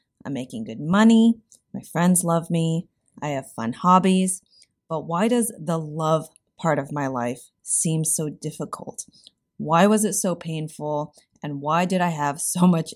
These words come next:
anxiety around dating?" And upon thousands of conversations with other high-performing women, I realized I was not alone. So if you're currently feeling this way,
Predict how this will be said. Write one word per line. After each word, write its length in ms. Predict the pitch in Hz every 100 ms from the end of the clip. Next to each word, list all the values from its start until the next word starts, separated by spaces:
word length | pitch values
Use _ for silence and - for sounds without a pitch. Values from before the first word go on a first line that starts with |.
| -
anxiety 840 | 165 165 147 165 165 156 147 -
around 460 | 156 151 147 143 147
dating?" 460 | 151 151 - 160 - _ _ _ _ _ _ _ -
And 80 | 170
upon 400 | 190 180 175 -
thousands 440 | - 190 196 196
of 100 | 175
conversations 800 | 170 160 147 147 139 147 151 147
with 120 | 160 -
other 220 | 170 156
high-performing 720 | 151 139 151 - 143 135 143
women, 480 | 135 135 139 208 233 _ _ _ -
I 60 |
realized 580 | 247 269 262 262 254 - _ _ _ _ -
I 100 | 254
was 220 | 254 240
not 360 | 240 254 254 -
alone. 580 | 196 196 202 160 - - _ _ _ _ _ _ -
So 160 | -
if 80 | 214
you're 100 | 233
currently 400 | 233 262 277 254
feeling 360 | 233 175 151 143
this 200 | 151 -
way, 360 | 143 131 143